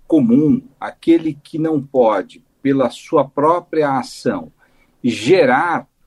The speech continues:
uma crise de Estado, uma ruptura do Estado de Direito,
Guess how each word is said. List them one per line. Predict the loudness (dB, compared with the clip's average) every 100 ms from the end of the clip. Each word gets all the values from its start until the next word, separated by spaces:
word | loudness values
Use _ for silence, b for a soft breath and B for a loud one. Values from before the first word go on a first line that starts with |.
| _ _
uma | -10 -8 -8
crise | -8 -8 -6 -6 -6 -8
de | -8
Estado, | -10 -2 0 2 2 -2 -4
uma | -6
ruptura | -2 -4 -6 -12 -8 -2 0 0
do | 0 -8
Estado | -8 -2 -4
de | -4
Direito, | -10 -2 0 0 -2 -8